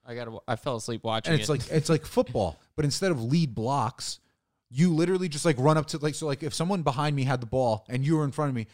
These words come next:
Speaker 2: I would just run up to you and start fucking throwing haymakers at you.
Speaker 1: That's it.
Speaker 2: And me and you would start wrestling until one of us got thrown on the ground.
Speaker 1: Mm-hmm.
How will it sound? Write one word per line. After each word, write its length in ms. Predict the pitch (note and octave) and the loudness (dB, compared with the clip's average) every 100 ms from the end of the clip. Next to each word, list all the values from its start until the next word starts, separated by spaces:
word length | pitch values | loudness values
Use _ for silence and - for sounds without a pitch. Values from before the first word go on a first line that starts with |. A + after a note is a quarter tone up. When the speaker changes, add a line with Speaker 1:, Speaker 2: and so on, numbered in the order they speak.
| _ | _
Speaker 2:
I 120 | C3 D#3 | 2 2
would 100 | D3 | 2
just 160 | C3+ | 2
run 120 | C3+ | 4
up 100 | C3+ | 4
to 120 | - C3 | 2 -2
you 40 | |
and 60 | G#2 | 0
start 240 | C3+ - | -2 0
fucking 260 | C3+ - G2+ | -2 -2 0
throwing 240 | D3 A#2 | 2 2
haymakers 600 | A#2 C#3 C#3+ C3 - B2 B2 | 4 4 4 2 2 0 0
at 140 | F#2+ | 0
you. 80 | A#2+ | 0
Speaker 1:
That's 100 | A2 | 0
it. 180 | C#3 - | -4 -4
Speaker 2:
And 140 | C3 C3+ | -2 0
me 120 | D3 | 2
and 80 | D3 | 2
you 80 | D3 | 2
would 120 | C3+ | 0
start 240 | - C3+ | 0 0
wrestling 460 | G#2+ C3+ - A#2+ A#2 | 2 0 2 0 0
until 200 | A#2+ B2+ | -2 -4
one 140 | B2 | -2
of 80 | B2+ | -4
us 80 | A2+ | -4
got 180 | A#2+ G#2+ | -6 -4
thrown 160 | A#2+ A2 | -2 -2
on 100 | G#2+ | -2
the 40 | |
ground. 360 | G#2 G#2+ C2+ B2+ | -2 -2 -4 -8
Speaker 1:
Mm-hmm. 160 | C#3 | -8